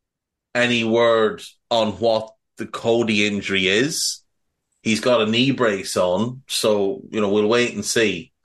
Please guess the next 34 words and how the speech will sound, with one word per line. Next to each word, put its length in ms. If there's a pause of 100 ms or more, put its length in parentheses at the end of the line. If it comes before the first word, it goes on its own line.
(460)
Um, 760 (1200)
and 180
Thiago 540
hopefully 400
will 100
be 100
back 300
after 320
the 80
international 640
break, 260
which 180
would 120
be 140
a, 80
a 120
big 240
boost 360
to 60
get 220
as 160
well. 420 (640)
We're 200
in 120
a 40
good, 240 (140)
a 100
good 240
situation. 640 (220)
We've 180
started 380
the 80
league 320
well. 420